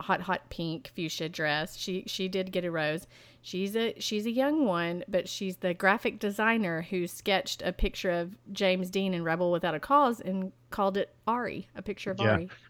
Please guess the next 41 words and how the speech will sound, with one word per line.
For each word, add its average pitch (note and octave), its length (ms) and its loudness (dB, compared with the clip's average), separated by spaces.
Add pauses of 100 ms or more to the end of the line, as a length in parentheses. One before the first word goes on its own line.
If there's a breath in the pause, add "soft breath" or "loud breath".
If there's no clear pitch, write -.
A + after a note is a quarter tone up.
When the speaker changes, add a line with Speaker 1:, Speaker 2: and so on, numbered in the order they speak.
(320)
Speaker 2:
Um, C3 520 10 (220)
she's E3 400 8
fine. A2 640 6 (280)
I, - 40 10
I A#2 160 12
really A2+ 400 12
don't G#2 220 10
feel G#2+ 220 8
one G2+ 180 10
way G2 100 10
or F#2+ 80 10
another. F#2 360 12
She G#2+ 200 10
Speaker 1:
Yeah. G#2+ 80 12
Speaker 2:
was G2 140 12
just - 220 8
one G#2 100 10
of G2+ 40 12
the G2 80 12
ones F#2+ 260 12
that G#2+ 200 8
she A#2+ 200 12
did G#2+ 220 12
enough G#2 280 12
to - 80 -2
get G2+ 180 6
past, F#2 520 8
and F#2 340 8
that F2+ 160 8
was F2+ 200 8
it. F2+ 240 10
The - 80 4
picture G#2 340 10
probably, F#2 640 10
you F#2+ 100 6
know, F2 140 8
got F#2 220 12
her F#2 180 12
a - 20 10
rose, F2 500 8
and, E2 300 4